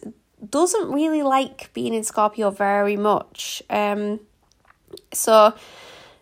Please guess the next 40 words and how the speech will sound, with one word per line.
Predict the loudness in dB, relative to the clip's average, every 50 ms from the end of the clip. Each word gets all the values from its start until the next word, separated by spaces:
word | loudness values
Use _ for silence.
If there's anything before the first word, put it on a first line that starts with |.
| _ _
not | -2 2 6 6 6 6 4
that | 2 2 2
it's | 0 -2 -4
gonna | -4 -4 -4
be | -4 -4
terrible | -6 -8 -2 2 4 4 4 4 2 0 -2
for | -4 -6 -4
us | -4 -4 -4
all, | -4 -4 -2 -2 -4
but | -4 -4 -6
I'm | -6 -6
just | -6 -6 -6 -6 -4
saying | -2 -2 -2 -2 -4 -4 -4
it's | -6 -6 -6 -4 -4
not | -2 0 0 0 -2 -8 _ -6
one | -2 -2 0 0
of | -2 -4
its | -6 -6 -6
favourite | -4 -2 -2 -2 -4 -6 -6 -6
signs | -4 -2 -2 -2 -2 -4 -4
to | -4 -2
be | -2 0 2 2
in. | 0 0 -2 -6 -10 -16 -20 -20 -20 _ _ _ _
Um, | 0 0 2 4 4 2 2 0 -4 -8 -10 -14 _ _ _ _ _ _ _ _
and | 2 2 2 2 0 -2 -6 -10 -12 _ _ _ _
our | 4 4 4 4
Venus | 2 0 2 2 2 0
transits | 0 0 0 0 0 -2 -4 -4 -4 -8 -12
can | -8 -6 -4 -4 -4
go | -4 -4 -2 0 0 2 2 2 0 -2 -4 -6 -12 _ _ -20 _ _
anything | 0 2 2 2 0 0 -4 -4 -4
from, | -6 -6 -6
like, | -6 -6 -6 -6
twenty-three | -2 -2 0 0 -2 -2 -4 -4 -4 -2
days | 0 0 0 -2 -4
to | -6 -8 -8
two | -8 -8 -6 -4 -4 -2
months | 0 0 0 0 -2 -4 -6 -8 -8 -4
long. | 0 0 2 2 0 -2 -6 -8
So | -8 -6 -2 0 2 2 2 0